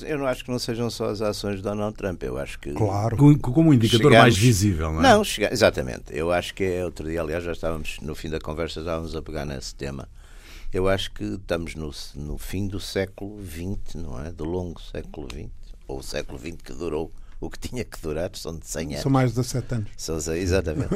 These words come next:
Speaker 1: É, são mais de dezassete <laughs> roubados, ou melhor, são dezassete roubados ao vinte e um,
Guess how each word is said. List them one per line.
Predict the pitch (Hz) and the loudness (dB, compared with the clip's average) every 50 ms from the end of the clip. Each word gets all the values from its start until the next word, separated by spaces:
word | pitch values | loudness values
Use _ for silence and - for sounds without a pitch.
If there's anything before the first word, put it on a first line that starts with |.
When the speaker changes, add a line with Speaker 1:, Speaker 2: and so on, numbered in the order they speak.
| 214 - | -2 2
Speaker 1:
É, | - 151 143 143 | 6 8 8 8
são | 139 - 113 | 8 6 4
mais | 107 117 113 104 95 | 4 4 4 4 4
de | 104 104 | 4 2
dezassete | - - - 127 143 - - 285 - | 2 6 6 6 4 4 4 0 0
<laughs> | - - - | 0 -2 0
roubados, | - - 127 135 135 127 120 123 120 127 123 - - - - - - | 4 10 12 12 12 12 10 10 8 8 8 6 4 -4 -4 -2 -2
ou | 117 110 - - - | -4 -4 -4 -6 -6
melhor, | - - - - 277 240 240 214 196 190 - | -4 2 10 12 12 12 12 12 12 12 10
são | - 127 117 | 8 4 4
dezassete | - - 117 120 - - 123 120 - - | 4 4 4 4 6 6 6 6 6 4
roubados | - 117 113 113 120 120 113 101 107 117 | 2 2 6 8 8 6 6 6 4 2
ao | 113 | 2
vinte | 107 110 117 113 107 - - 110 | 2 2 -2 -6 -6 -6 -4 -2
e | 113 | -2
um, | 113 113 120 123 | -2 -2 -2 -4